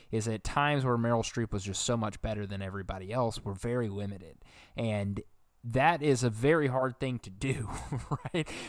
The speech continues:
Because there aren't people that are as good of actors as Meryl Streep is, and this scene is one of those examples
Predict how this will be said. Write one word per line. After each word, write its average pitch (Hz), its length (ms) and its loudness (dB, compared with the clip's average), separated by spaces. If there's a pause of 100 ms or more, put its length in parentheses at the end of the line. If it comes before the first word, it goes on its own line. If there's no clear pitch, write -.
Because 147 320 6
there 139 200 4
aren't 135 320 4
people 107 360 -6
that 101 220 -4
are 101 240 -6
as 95 140 -8
good 95 160 -8
of 92 120 -10
actors 95 600 -10
as 98 440 -4 (260)
Meryl 95 240 -12
Streep 170 300 -2
is, 101 260 -4
and 120 220 -4
this 139 160 2
scene 156 320 0
is 113 160 0
one 117 160 0
of 110 140 -2
those 104 260 -2
examples 113 680 -4